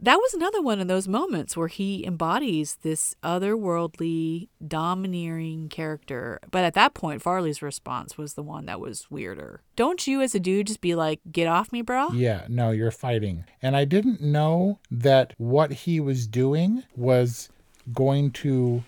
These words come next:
Speaker 2: coerce him into behaving.
Speaker 1: What I think was happening was either you behave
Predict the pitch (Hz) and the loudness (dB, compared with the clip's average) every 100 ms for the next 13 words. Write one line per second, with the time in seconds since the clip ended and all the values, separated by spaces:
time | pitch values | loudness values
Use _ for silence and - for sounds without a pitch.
0 | _ - - 139 131 131 139 156 - - | _ -10 -2 0 2 2 2 -2 -6 -14
1 | - - 139 127 123 120 120 101 98 - | -18 -6 0 2 2 2 0 -4 -4 -2
2 | 127 104 87 - - 196 185 165 - 214 | 0 0 -6 -10 -4 0 0 0 -2 -2
3 | 285 349 - 254 294 285 285 277 294 302 | -2 -4 -6 -2 -2 -2 -2 -2 -2 -4
4 | 302 311 - 196 202 196 196 185 - - | -4 -6 -4 2 4 4 2 0 -6 -8
5 | - 175 175 165 170 165 165 180 190 233 | -2 0 0 -2 -2 -4 -4 0 0 0
6 | 247 | -4